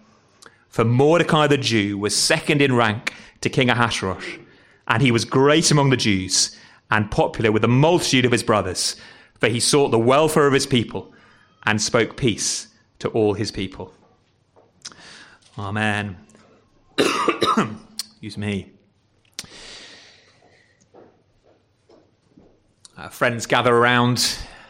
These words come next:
uh, the young man who's just had his relationship terminated, uh, by his girlfriend. "Don't worry," they say, "someone else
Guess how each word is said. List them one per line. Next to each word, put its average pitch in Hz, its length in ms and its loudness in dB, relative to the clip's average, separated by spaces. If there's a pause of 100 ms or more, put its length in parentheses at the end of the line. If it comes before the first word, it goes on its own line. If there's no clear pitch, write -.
(1300)
uh, 110 80 0
the 120 80 2
young 123 180 2
man 131 240 2
who's 113 240 0
just - 640 -2 (540)
had 123 200 -2
his 113 160 -2
relationship 127 800 0 (300)
terminated, 117 720 0 (480)
uh, 104 80 -6
by 104 200 -4
his 101 100 -2
girlfriend. 101 560 0
"Don't 147 200 4
worry," 139 180 4
they 131 100 4
say, 123 240 2
"someone 214 320 4
else - 480 2